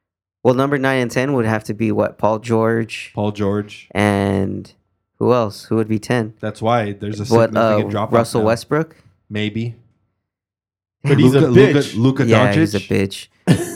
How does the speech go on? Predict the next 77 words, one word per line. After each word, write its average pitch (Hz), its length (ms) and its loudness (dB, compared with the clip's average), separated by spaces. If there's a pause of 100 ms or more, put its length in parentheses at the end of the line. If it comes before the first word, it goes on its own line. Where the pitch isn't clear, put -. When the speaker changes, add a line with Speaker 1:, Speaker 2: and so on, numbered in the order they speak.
Speaker 1:
No, 120 400 4
Luka's 156 240 0
not 113 220 -2
there 98 120 -4
Speaker 2:
He's 98 200 -2
Speaker 1:
yet. 101 80 -6
Speaker 2:
fucking 104 320 -2
dope. 110 360 -2
Speaker 1:
He's, 120 200 -4
he's 135 160 2
dope, 143 320 4
but 127 80 0
he's 127 140 0
not 131 260 -2
there 95 120 -8
yet. 98 240 -10
You 123 120 -2
can't, 117 260 0
you 117 100 -6
can't 117 240 -2
throw 107 160 0
him 104 120 -2
up 98 120 -6
on 98 120 -4
that 98 100 0
Speaker 2:
That's 120 140 2
Speaker 1:
pedestal. 98 200 -2
Speaker 2:
pretty 156 140 0
much 101 180 -2
it 170 140 -2
then. 131 180 -6
Speaker 3:
So 160 120 4
are - 20 6
you 170 80 4
guys 165 180 2
trying 165 200 0
to 156 40 -2
put 160 140 0
together 143 340 0
a 135 60 2
top 131 260 0
ten? 139 380 -6
Speaker 1:
Yeah, 131 380 4
pretty 160 260 -2
much. 143 240 0
It's - 320 -10
trying 143 200 2
to 127 40 4
Speaker 2:
Well, 117 80 8
Speaker 1:
put 120 80 4
the 147 60 4
Speaker 2:
Josh 175 100 4
Speaker 1:
top 107 140 2
Speaker 2:
did. 143 100 2
Speaker 1:
ten. 123 100 4
Speaker 2:
I 120 80 2
wasn't 110 300 0
trying 95 240 -8
to. 92 320 -10 (140)
Speaker 1:
I, 120 180 4
I, 120 300 2
Speaker 2:
But 139 160 6
let's 160 100 6
Speaker 1:
well, 175 80 4
I 180 100 4
Speaker 2:
figure 175 140 4
out 175 60 4
Speaker 1:
mean, 165 80 2
Speaker 2:
who's 160 100 2
number 160 200 -2
ten. 160 260 -10
Why 107 100 -2
Speaker 1:
yeah, 143 300 4
Speaker 2:
not? 107 100 -6
Speaker 1:
why 127 140 0
not? 147 300 0
Speaker 3:
Yeah. 110 40 -10